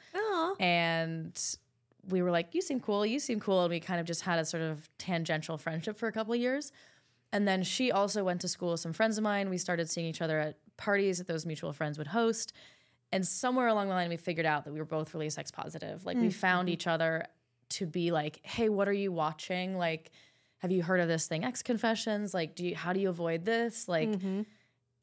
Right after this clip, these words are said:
Speaker 2: finding that, like, that was kinda one of the only women I talked to about that. Like, I would talk to
Speaker 1: Mm.
Speaker 2: guys about porn, but, like,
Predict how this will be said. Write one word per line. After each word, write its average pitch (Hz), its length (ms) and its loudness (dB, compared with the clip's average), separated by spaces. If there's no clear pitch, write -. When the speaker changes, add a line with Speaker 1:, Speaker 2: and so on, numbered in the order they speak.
Speaker 2:
finding 214 380 4
that, 175 100 2
like, 175 180 2
that - 160 -4
was 185 140 -4
kinda 262 240 0
one 233 80 4
of 196 60 2
the 185 100 2
only 175 220 2
women 165 600 0
I 160 180 0
talked 190 280 -2
to 151 100 -4
about - 280 -8
that. 143 200 -10
Like, 165 140 -4
I 175 100 2
would 180 140 0
talk 180 220 0
to 185 80 -4
Speaker 1:
Mm. - 40 -10
Speaker 2:
guys 160 280 2
about 160 260 -2
porn, 151 560 -4
but, 160 240 0
like, 156 460 -2